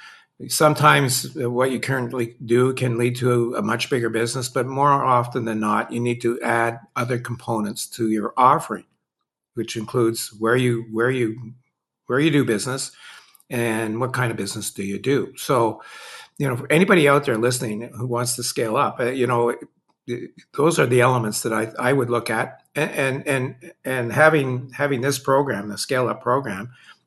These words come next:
uh, is clearly important for, uh, for some businesses like Missus Dempster's. They've used it very successfully. So,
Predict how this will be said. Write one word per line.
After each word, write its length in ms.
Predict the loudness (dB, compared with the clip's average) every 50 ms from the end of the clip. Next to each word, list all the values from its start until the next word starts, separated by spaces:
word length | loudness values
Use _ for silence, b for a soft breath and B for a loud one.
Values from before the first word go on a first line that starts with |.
| _ -8
uh, 180 | -6 -6 -6 -6 -8 -14 _ _ _ -16 -16 -16 _ -2
is 200 | -2 0 0 0
clearly 440 | 2 4 6 6 6 4 2 2 0
important 480 | -2 -4 0 0 0 0 0 -4 -8
for, 480 | -4 -4 -2 0 0 0 -2 -4 -6 -10 -16 -16 -12
uh, 320 | -8 -8 -6 -6 -6 -8 -10 -12
for 160 | -14 -8 -8 -6
some 280 | -2 0 0 0 0
businesses 520 | -2 -4 -4 -6 -6 -8 -8 -8 -8 -6 -6
like 220 | -6 -6 -6 -6
Missus 320 | -6 -4 -4 -4 -4 -2
Dempster's. 540 | 0 0 0 0 -2 -8 -14 -14 -16 -16 -14 -14 -12 -8 -4
They've 180 | -2 -2 0
used 280 | 0 0 0 0 0 0
it 80 | -2 -2
very 260 | -2 -2 0 0 0
successfully. 560 | -2 -4 -2 0 2 2 2 0 -2 -8 -6
So, 320 | -4 -2 -2 -2 -2 -4